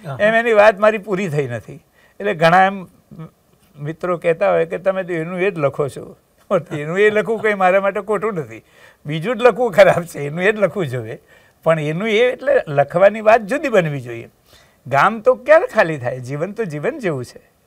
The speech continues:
Speaker 2: એ તો તમે ગમ-, ગમે એટલું ઉતારો,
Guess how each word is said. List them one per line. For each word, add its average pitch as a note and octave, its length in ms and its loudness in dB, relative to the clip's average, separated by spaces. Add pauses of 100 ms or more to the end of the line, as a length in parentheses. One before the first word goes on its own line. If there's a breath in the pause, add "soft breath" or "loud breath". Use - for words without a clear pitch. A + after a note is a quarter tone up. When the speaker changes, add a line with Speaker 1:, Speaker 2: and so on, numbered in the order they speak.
(160)
Speaker 2:
એ D#3+ 40 -18
તો D#3+ 160 -10
તમે E3 320 -6
ગમ-, C#3 220 -2
ગમે C#3 340 -6
એટલું A3 520 -8
ઉતારો, E3 640 4